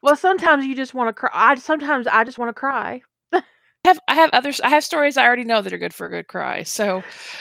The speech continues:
Speaker 2: um, but anyway, so when you're sitting down to make a decision about your plot, for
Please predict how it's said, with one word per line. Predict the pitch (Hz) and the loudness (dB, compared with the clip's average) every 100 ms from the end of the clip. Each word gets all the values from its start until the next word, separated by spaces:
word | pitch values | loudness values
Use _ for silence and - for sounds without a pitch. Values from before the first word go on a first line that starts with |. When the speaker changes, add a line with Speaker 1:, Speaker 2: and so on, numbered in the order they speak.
| - 440 | 0 4
Speaker 2:
um, | 208 202 196 _ - - _ _ _ _ _ _ _ _ _ _ _ _ | 4 4 -2 _ -20 -20 _ _ _ _ _ _ _ _ _ _ _ _
but | 254 247 - _ _ _ _ _ _ _ _ _ _ - | 4 4 4 _ _ _ _ _ _ _ _ _ _ 0
anyway, | 320 240 214 226 _ - | 4 6 4 2 _ -16
so | - 294 269 262 240 _ _ _ _ _ _ _ _ _ _ _ _ _ _ - | -2 2 4 2 -4 _ _ _ _ _ _ _ _ _ _ _ _ _ _ -4
when | 285 370 | -4 -2
you're | 359 285 262 247 - _ _ _ _ _ _ _ _ _ | -4 -2 -2 -4 -8 _ _ _ _ _ _ _ _ _
sitting | - 262 240 | -2 0 2
down | 220 202 | 2 2
to | 202 | -2
make | 190 190 | -6 -6
a | 185 | -6
decision | - 180 170 175 | -6 -6 -6 -8
about | 151 143 - - | -6 -6 -6 -10
your | 143 | -16
plot, | - 175 135 73 - | -10 -2 0 0 -4
for | - | -8